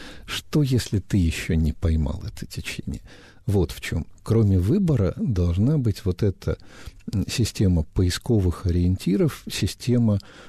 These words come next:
проб и ошибок, система, которую ребенок наследует от того, что он попробовал многое, И спасибо его родителям, они не добились нужного им результата, но добились того, что ребенок входит в свою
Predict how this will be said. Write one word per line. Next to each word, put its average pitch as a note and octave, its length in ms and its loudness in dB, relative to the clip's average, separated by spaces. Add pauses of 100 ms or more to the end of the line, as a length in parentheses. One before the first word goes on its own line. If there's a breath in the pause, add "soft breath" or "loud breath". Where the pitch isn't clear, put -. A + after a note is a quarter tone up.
(160 loud breath)
проб A#2+ 340 2
и F#2 60 4
ошибок, C#3+ 600 0
система, C3+ 640 2 (380 loud breath)
которую G#2+ 580 2
ребенок A#2 460 2
наследует E3+ 680 2
от - 140 -4
того, C#3 260 0
что - 260 -4 (120)
он C#3 140 2
попробовал G#2 680 2
многое, B2 760 2 (840 soft breath)
И B2 360 2
спасибо G2+ 520 0
его F#2+ 220 4
родителям, A2 720 0 (300 soft breath)
они G#2+ 220 4
не G#2+ 140 4
добились F2 760 0
нужного E2 540 2
им E2+ 320 0
результата, E2+ 720 0
но F2 160 2
добились F2+ 560 0
того, F2+ 340 0
что - 240 -4
ребенок D#2 500 0
входит - 500 -4
в - 120 -14
свою D#2+ 480 -2